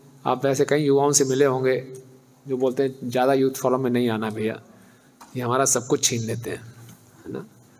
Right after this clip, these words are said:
ये हमारे जो अंदर बोले, "ये ना करो, वो ना करो, ऐसा ना करो, वैसा ना करो," तो ये तो हमें साधु बना देंगे, है ना?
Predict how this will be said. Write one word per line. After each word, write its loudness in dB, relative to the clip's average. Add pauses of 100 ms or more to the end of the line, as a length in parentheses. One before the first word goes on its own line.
(280)
ये -6
हमारे 0
जो 0
अंदर -4
बोले, -2
"ये 0
ना -4
करो, -2
वो -4
ना -4
करो, -2
ऐसा -2
ना -2
करो, -2
वैसा -6
ना -4
करो," -6 (680)
तो -16
ये -8
तो -4
हमें -4
साधु -4
बना -2
देंगे, -8
है -20
ना? -8